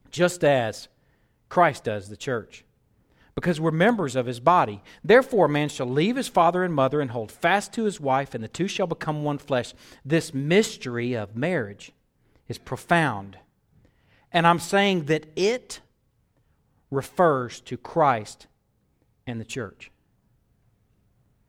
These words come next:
I'll tell you what, when we dined on that, I preached on that about a year ago, and it began to find purchase in me. And I thought about it over the course of these last couple of months.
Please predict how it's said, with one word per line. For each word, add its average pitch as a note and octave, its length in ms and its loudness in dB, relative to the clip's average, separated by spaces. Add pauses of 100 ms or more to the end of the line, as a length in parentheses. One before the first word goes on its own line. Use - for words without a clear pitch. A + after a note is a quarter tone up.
(420)
I'll - 100 -20
tell D#3+ 140 -2
you D#3+ 80 0
what, F3+ 160 0
when C#3 100 -4
we D#3+ 140 -2
dined E3+ 400 0
on G#3 160 -2
that, G#3+ 260 -6 (240)
I - 80 -2
preached - 340 -2
on D#3+ 100 -2
that C#3+ 120 0
about C#3 180 0
a A#2 40 -6
year D#3 260 2
ago, A#2 320 -2
and A#2+ 100 -6
it C#3+ 120 -10
began D3+ 340 -4
to C#3 80 -6
find D3 320 0
purchase C#3+ 400 -6
in B2+ 140 -4
me. C3 340 -2 (300)
And C3+ 100 0
I - 60 0
thought G3 280 4
about C3 280 2
it B2+ 80 -4
over B2 140 -6
the A#2 60 -10
course D#3 400 -2
of C3 60 -10
these B2+ 160 -6
last C3+ 320 -2
couple B2 220 -6
of A#2 80 -6
months. C3+ 340 -2